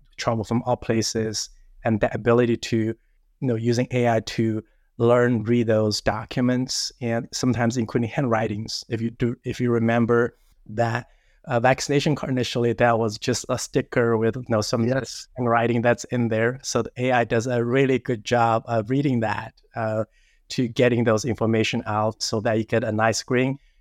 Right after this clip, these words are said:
Speaker 1: Q R code. And then after that, you know, you go to the airports and, you know, just scan that green Q R code, the exit airports, be able to enjoy the beach right away. So that's just one of the perfect example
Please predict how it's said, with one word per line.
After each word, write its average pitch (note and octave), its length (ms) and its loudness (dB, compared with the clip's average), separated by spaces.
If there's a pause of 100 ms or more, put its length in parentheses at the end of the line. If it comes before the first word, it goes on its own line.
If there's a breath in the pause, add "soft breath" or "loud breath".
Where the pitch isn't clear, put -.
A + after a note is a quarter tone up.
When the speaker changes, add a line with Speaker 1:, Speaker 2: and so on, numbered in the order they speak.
Speaker 1:
Q C3 200 2
R A#2+ 120 6
code. B2 380 -2 (220)
And A2 220 0
then A2+ 300 2 (120)
after A2+ 260 -4
that, A#2 300 2
you A#2+ 80 -2
know, A2+ 80 2
you A2 100 0
go A2 140 -2
to A2 80 2
the A2 80 -2
airports G#2+ 640 -2
and, A2 300 -2
you A2 80 -4
know, G#2 200 -6
just - 360 -4 (260)
scan - 380 0
that A2 260 -2
green A#2+ 260 -2 (300)
Q - 140 0
R A#2 120 4
code, A2+ 260 0
the A2+ 200 0
exit A2+ 320 0
airports, A2 500 0
be - 140 -4
able A2 120 -4
to A#2 120 -4
enjoy G#2+ 240 2
the G#2 80 -4
beach G#2 320 -4
right G#2+ 220 -4
away. G#2 300 -6
So - 180 2
that's B2 320 4
just - 220 -2
one A#2 140 0
of A2+ 60 -2
the A2+ 60 -2
perfect B2 380 -2
example A2 560 -2